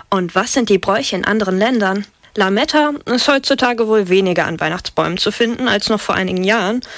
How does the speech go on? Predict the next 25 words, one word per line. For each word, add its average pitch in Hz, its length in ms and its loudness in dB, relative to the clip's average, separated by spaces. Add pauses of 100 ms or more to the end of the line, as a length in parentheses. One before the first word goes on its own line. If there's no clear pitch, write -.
(260)
Und 277 180 0
auch 285 140 2
Spinnen 320 360 2
sind 285 200 0
in 240 160 0
Deutschland 254 500 0
in 214 100 0
den 220 160 2
Weihnachtsbäumen 202 760 0
eher 180 320 0
unerwünscht. 165 640 -4 (720)
Jedoch 233 340 0
gehören 294 380 2
sowohl 277 240 2
Lametta 240 540 0
als - 180 -8
auch 226 80 0
Spinnen 262 400 0
zu - 160 -8
verschiedenen 240 520 0
Legenden 208 480 0
in 196 140 0
Bezug - 400 -4
auf 226 160 -4
Baumschmuck. - 600 -6